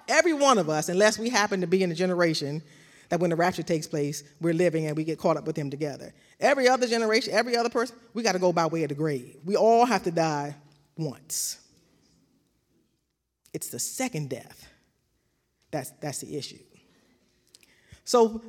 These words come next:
Jesus, bound for the cross, bound to, to, uh, state to his plan that he had in place, he was beaten, he was brutalized, he was eventually crucified. And when he died,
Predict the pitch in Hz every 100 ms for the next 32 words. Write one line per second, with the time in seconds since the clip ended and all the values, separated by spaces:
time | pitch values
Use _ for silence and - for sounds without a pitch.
0 | 226 185 262 262 254 330 - - _ -
1 | _ _ _ _ _ - - 185 226 247
2 | 233 226 226 226 226 240 - - - _
3 | 165 208 233 233 226 - - _ - 214
4 | 196 208 - - 175 151 156 - _ -
5 | - 233 226 220 214 233 214 208 220 226
6 | 208 208 214 208 214 226 - - _ -
7 | _ _ _ _ 254 226 196 220 240 240
8 | 233 233 180 240 226 220 214 214 226 -
9 | - _ 254 226 220 190 269 330 269 254
10 | - 262 247 190 135 - - _ _ _
11 | _ _ _ _ _ _ _ _ - 208
12 | 214 269 285 269 226 247 262 285